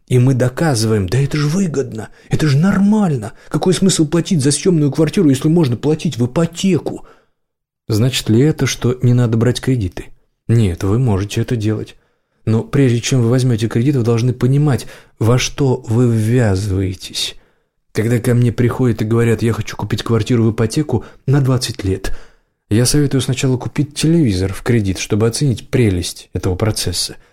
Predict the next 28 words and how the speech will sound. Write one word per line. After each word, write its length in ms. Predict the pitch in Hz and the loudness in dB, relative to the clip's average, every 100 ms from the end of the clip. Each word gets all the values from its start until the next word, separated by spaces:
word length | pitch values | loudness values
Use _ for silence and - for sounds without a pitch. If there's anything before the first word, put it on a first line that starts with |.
| _ _ _ - | _ _ _ -2
Предлагаю 600 | 120 147 147 135 - - _ 156 | 2 2 4 2 0 -8 _ 0
уловить 640 | 156 170 160 110 92 - | 4 4 4 2 0 -4
тот 220 | - 110 120 | -2 0 2
момент, 400 | 120 156 160 - | 2 4 2 0
когда 320 | 113 107 117 | 0 0 0
радость 400 | - 127 113 107 | 0 0 2 2
закончится, 720 | 104 120 123 180 170 - - 101 | 2 2 2 2 2 0 -2 0
обычно 320 | 110 - 110 | 2 2 2
она 100 | 107 | 4
заканчивается 640 | 117 127 104 - 101 - | 2 2 0 0 0 2
намного 320 | 117 120 113 | 2 4 4
раньше, 400 | 127 98 90 - - | 4 2 -2 -6 -4
чем 200 | 120 107 | -2 0
сам 240 | 110 95 | 0 0
кредит. 420 | 107 98 95 - - _ _ _ _ _ - | 0 -2 -2 -10 -12 _ _ _ _ _ -2
Я 200 | 107 156 | 0 2
советую, 580 | - 165 135 131 123 113 | 2 2 2 2 0 0
проанализируй 1000 | - 131 160 180 202 220 190 110 98 95 | -2 0 2 2 4 4 4 2 2 2
свои 280 | 123 110 | 2 2
ощущения 560 | 110 - 151 - 175 117 | 2 0 -2 0 0 0
в 80 | - | 0
конце 320 | 113 104 123 | 0 0 2
месяца, 420 | 107 92 - - | 2 0 -4 -4
каково 460 | 135 139 190 151 98 | -2 0 2 2 2
это — 180 | 90 98 | 0 0
выплачивать 680 | 113 - 110 147 - 180 - | 0 2 2 2 0 -2 0
этот 280 | 107 139 | 0 -2
кредит. 460 | - 107 90 - | 0 -2 -2 -6